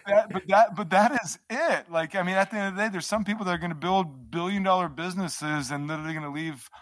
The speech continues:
a life of broken relationships behind them and realize, you know, so, so for me, it's like, this is the greater value. So now I schedule vacations before we schedule our initiatives and our <laughs> campaigns. Now I schedule dates,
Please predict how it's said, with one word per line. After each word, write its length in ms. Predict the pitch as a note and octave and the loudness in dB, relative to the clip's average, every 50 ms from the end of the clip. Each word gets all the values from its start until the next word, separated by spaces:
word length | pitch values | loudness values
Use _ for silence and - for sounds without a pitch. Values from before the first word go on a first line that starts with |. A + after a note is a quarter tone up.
| - - | -8 -4
a 60 | D3 C#3+ | -4 2
life 300 | C3+ C3+ C#3 D#3+ D#3 - | 4 4 4 4 2 -2
of 140 | D#3 B2+ | -6 -6
broken 360 | A2 - D3 D3 D#3 - E3+ E3 | -4 0 0 0 0 0 -2 -2
relationships 720 | D3 C#3 C3+ D3+ F3 D#3 - D#3 D3 - D3 C#3 A#2 - | 0 0 0 0 0 -2 -2 -4 -4 -4 -4 -4 -4 -4
behind 440 | - C3 A#2+ B2 D3+ G3 G#3+ F#3+ D3+ | -4 0 2 4 4 4 4 4 4
them 300 | C3 B2 B2 B2 A#2+ A2+ - - _ _ _ _ _ _ _ | 2 2 0 0 -4 -8 -12 -18 _ _ _ _ _ _ _
and 120 | C#3+ C#3+ | -6 -2
realize, 380 | C#3+ E3 B3+ F#3 E3 D#3 D#3+ D#3 | 0 2 4 6 6 4 4 2
you 80 | D3+ D3 | 0 0
know, 180 | C#3+ C#3 C#3+ D3+ | 2 0 0 0
so, 160 | - - D3 | -2 -4 -4
so 160 | - - D#3 | -4 -4 -4
for 120 | - C#3+ | -4 -2
me, 160 | D3 D#3+ A3+ B3+ | -2 0 0 0
it's 160 | F3+ - - | -2 -2 -2
like, 180 | C#3+ C3 A#2 | -4 -4 -4
this 200 | - F#3 F3+ - | -4 -6 -4 -4
is 140 | A#3+ G3+ C#3 | -6 -6 -6
the 160 | B2+ C#3 B2+ | -4 -6 -6
greater 380 | A#2+ A2+ C3+ C#3 C#3+ C3+ B2+ B2 | -6 -4 -4 -4 -2 -2 -4 -2
value. 580 | A2+ A#2 A2+ B2 C#3 D3 C#3+ C3 A2+ G#2 G2+ - _ _ _ _ | 2 4 6 6 6 4 4 0 -2 -4 -6 -10 _ _ _ _
So 140 | - - - | -10 -8 -4
now 200 | C#3+ C#3+ E3 G#3 | 2 4 6 6
I 80 | A3 F#3+ | 6 4
schedule 380 | - - - E3 D3 B2+ C#3+ C3 | 4 0 -4 -4 -4 -4 -4 -6
vacations 680 | A#2+ C3+ A#2 - C#3+ D3+ D3 - - D3 C3 B2+ A#2 | -6 -8 -8 -6 -4 -4 -4 -4 -6 -6 -8 -8 -6
before 420 | A#2 C3 A#2+ - - C#3 C3 C3 | -6 -8 -8 -4 -4 -2 -2 -2
we 120 | B2+ B2+ B2 | -2 -4 -6
schedule 420 | - - - C3+ C3 A#2+ B2 B2 | -6 -8 -8 -8 -8 -6 -6 -4
our 140 | A#2+ A#2 A2+ | -4 -4 -4
initiatives 720 | G#2+ G#2+ B2+ D3 - - A#2 G#2 F#2 - _ - - - - | -4 -4 -4 -4 -6 -6 -8 -12 -16 -14 _ -12 -12 -12 -8
and 80 | B2+ | -8
our 100 | B2 A2+ A2+ | -8 -6 -6
<laughs> 120 | - - | -8 -10
campaigns. 640 | C3+ A#2+ G#2+ - - F#3 E3+ C#3+ B2 A2+ A3 - - - - - - _ _ | -10 -8 -6 -4 -2 -2 -4 -4 -6 -8 -10 -10 -14 -16 -20 -20 -20 _ _
Now 160 | - C#3 D3+ E3+ | 2 4 4 4
I 60 | E3 | 4
schedule 420 | D3+ - - E3 D3 A#2+ C3+ C3 | 2 -2 -4 -4 -4 -2 -4 -6
dates, 540 | A#2+ A#2+ C#3+ D#3 D#3+ D3 C3+ A#2+ - - - | -4 -2 -2 0 2 2 0 0 -2 -6 -8